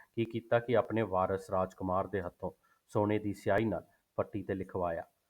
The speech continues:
"ਉਸਤਾਦ ਦਾ ਜ਼ੁਲਮ ਬਾਪ ਦੀ ਮੁਹੱਬਤ ਨਾਲੋਂ ਲੱਖ ਦਰਜੇ ਚੰਗਾ।" ਬਜ਼ੁਰਗ ਨੇ ਸੁਣ ਬੈਠੇ ਹਮਸਾਇਆ ਨੂੰ ਇਹ ਵੀ ਦੱਸਿਆ ਕਿ ਜਦੋਂ ਉਸਤਾਦ ਆਪਣੇ ਸ਼ਾਗਿਰਦਾਂ 'ਤੇ ਸਖਤੀ ਕਰਨੀ ਛੱਡ ਦੇਵੇ ਤਾਂ ਉਹ ਮਦਾਰੀ ਬਣ ਜਾਂਦੇ ਨੇ।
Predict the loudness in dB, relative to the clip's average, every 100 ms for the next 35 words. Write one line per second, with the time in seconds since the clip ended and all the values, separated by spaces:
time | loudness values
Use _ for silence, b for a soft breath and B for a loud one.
0 | _ _ -12 -2 2 4 2 0 0 0
1 | -2 -2 -4 -8 _ _ -8 2 2 2
2 | -2 -4 -2 -2 -2 -4 -4 -2 -2 -4
3 | -8 _ _ _ -4 -4 -4 -6 -8 -6
4 | -10 -6 -8 -8 -16 _ _ _ _ _
5 | _ -10 0 4 6 6 6 6 4 4
6 | 4 6 6 6 4 4 2 2 2 4
7 | 4 2 2 0 0 0 -2 0 -2 -2
8 | -2 -2 -2 -4 0 4 4 2 0 -4
9 | -2 -4 -2 -6 0 0 0 -10 b b
10 | b -2 -2 0 -2 4 4 4 0 2
11 | 2 2 2 2 2 2 2 2 2 0
12 | 0 -2 -2 -4 -4 -6 -10